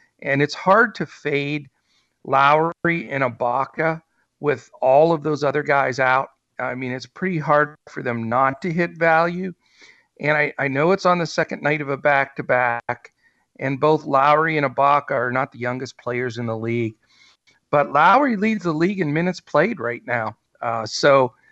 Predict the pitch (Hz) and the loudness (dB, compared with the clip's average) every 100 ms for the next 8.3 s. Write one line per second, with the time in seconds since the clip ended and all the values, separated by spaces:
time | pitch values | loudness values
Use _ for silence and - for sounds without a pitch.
0 | _ _ _ _ - 165 127 120 147 170 | _ _ _ _ -2 2 2 2 4 4
1 | 226 - - - - 147 160 - 175 170 | 0 -18 -18 -18 -4 0 0 0 0 0
2 | 151 139 151 147 - - 160 156 151 147 | -2 -4 -2 -2 -6 -6 -4 -4 -4 -4
3 | 143 156 202 151 123 123 117 - - 123 | -4 -6 -6 -4 -4 -4 -10 -12 -4 0
4 | 123 127 123 113 _ _ _ _ 156 160 | 2 0 -4 -8 _ _ _ _ 2 2
5 | - 175 - 170 170 208 220 240 220 - | 2 -4 -4 -4 2 2 2 0 0 0
6 | 208 196 - _ _ - 147 165 156 147 | 0 0 -2 _ _ -4 -4 -4 -6 -4
7 | 151 156 156 147 - 151 151 - 143 139 | -2 -2 -4 -8 -2 2 2 -2 -4 0
8 | 151 151 147 | 2 0 -4